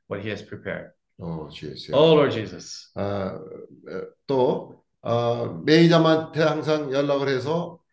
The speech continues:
Speaker 2: 그 메이 자매의 동역을 항상, 아, 구하세요.
Speaker 1: Mm, and Brother Paul always come in contact with Sister May and,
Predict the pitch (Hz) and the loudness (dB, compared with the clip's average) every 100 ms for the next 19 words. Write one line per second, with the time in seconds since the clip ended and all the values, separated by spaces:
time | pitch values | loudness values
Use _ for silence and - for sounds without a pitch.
0 | _ - 131 120 131 131 123 127 131 131 | _ -4 -2 4 6 6 2 0 0 -2
1 | 127 123 123 120 120 175 - _ _ _ | -4 -4 -2 0 -2 -2 -6 _ _ _
2 | _ 120 117 113 104 - - - 90 82 | _ -2 0 0 -2 -10 -18 -12 -8 -8
3 | 64 - _ _ _ _ _ _ _ _ | -8 -14 _ _ _ _ _ _ _ _
4 | _ _ _ _ _ _ _ - 110 95 | _ _ _ _ _ _ _ 2 2 2
5 | 92 80 - 127 117 107 101 107 113 110 | -2 -4 -6 -6 -6 -6 -8 -4 -4 -2
6 | 131 127 117 127 131 131 127 - 131 127 | 0 2 4 2 2 -2 -4 -8 -8 -8
7 | 131 131 127 120 120 123 - 120 127 131 | -6 -4 -4 -6 -10 -14 -12 -8 -4 -4
8 | 131 - - _ - 113 123 127 123 | -4 -10 -20 _ -6 -2 -2 -4 -6